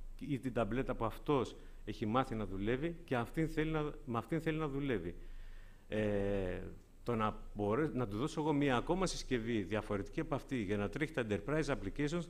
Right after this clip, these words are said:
θα ήταν λάθος. Έτσι λοιπόν, ε, σεβόμενοι εμείς αυτή το, αυτή την απέτηση,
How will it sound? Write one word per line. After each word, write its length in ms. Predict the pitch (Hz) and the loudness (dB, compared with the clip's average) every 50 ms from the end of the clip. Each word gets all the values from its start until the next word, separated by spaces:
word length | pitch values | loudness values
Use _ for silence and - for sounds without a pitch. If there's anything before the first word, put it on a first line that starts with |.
| - - | -8 -10
θα 80 | - 156 | -8 -6
ήταν 240 | - 147 139 135 131 | -4 -2 0 2 4
λάθος. 400 | 123 110 92 - - - - - - - - - - - - - | 4 2 2 0 -4 -10 -12 -12 -14 -16 -16 -16 -18 -12 -4 -2
Έτσι 200 | 135 - - 165 | -2 0 0 -2
λοιπόν, 340 | 139 - - 117 147 170 165 - - - - - - - - - - - - - | -4 -2 0 0 0 0 -2 -6 -12 -12 -12 -10 -10 -10 -8 -8 -8 -10 -8 -2
ε, 340 | - 113 113 113 110 104 104 101 95 95 95 92 | 0 2 2 2 2 2 0 0 -2 -4 -4 -4
σεβόμενοι 580 | 95 - - 110 113 151 160 156 139 123 120 113 | -4 -2 -2 2 4 4 6 6 6 6 6 4
εμείς 300 | 107 117 127 123 - - | 4 4 2 0 -2 -6
αυτή 320 | - 113 - - - 147 135 | -6 -8 -6 0 2 2 2
το, 180 | - 127 117 104 | 2 0 0 0
αυτή 200 | 107 - - 143 | -2 -2 -2 -2
την 100 | 127 120 | 0 0
απέτηση, 600 | 107 98 - 104 101 90 101 101 - 151 156 165 | 0 0 0 0 -2 -2 -2 -4 -4 -4 -4 -6